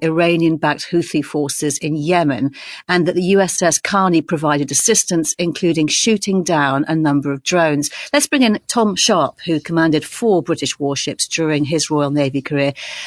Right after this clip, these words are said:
Tom, good to have you on Sit Rep. You understand the detail of this attack a lot better. How significant is this threat to shipping in the Red Sea?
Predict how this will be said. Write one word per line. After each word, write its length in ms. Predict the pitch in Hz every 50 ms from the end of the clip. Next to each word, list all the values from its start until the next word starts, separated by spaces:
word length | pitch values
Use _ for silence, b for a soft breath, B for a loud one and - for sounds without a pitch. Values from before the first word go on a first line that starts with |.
| B B B
Tom, 260 | - 240 220 202 190
good 200 | - 233 220 226
to 140 | 202 202 214
have 100 | 208 202
you 80 | 190
on 120 | 180 160 151
Sit 260 | - - 151 - 147
Rep. 240 | 151 143 156 156 _
You 120 | 233 262
understand 500 | 269 254 208 190 - - 240 226 214 196
the 60 | 175 156
detail 520 | - 220 226 220 - - 196 175 165 156
of 180 | 147 135 127 -
this 180 | 143 131 -
attack 360 | - - - 165 143 143 147 - -
a 160 | - - 190
lot 240 | 208 214 123 151 -
better. 380 | 175 175 185 - - - -
How 400 | 117 98 - - - 233 269 294
significant 680 | 294 - 302 294 - 208 208 226 220 - - 202 202 - _ -
is 320 | 214 220 233 226 208 196 185
this 200 | 180 160 - -
threat 400 | - - 151 143 139 113 - -
to 100 | - 156
shipping 580 | - - - 180 151 - - 151 143 131 143 135 b b b b
in 100 | - 151
the 80 | 147 143
Red 220 | 143 139 139 -
Sea? 440 | - - - 151 139 139 147 143 _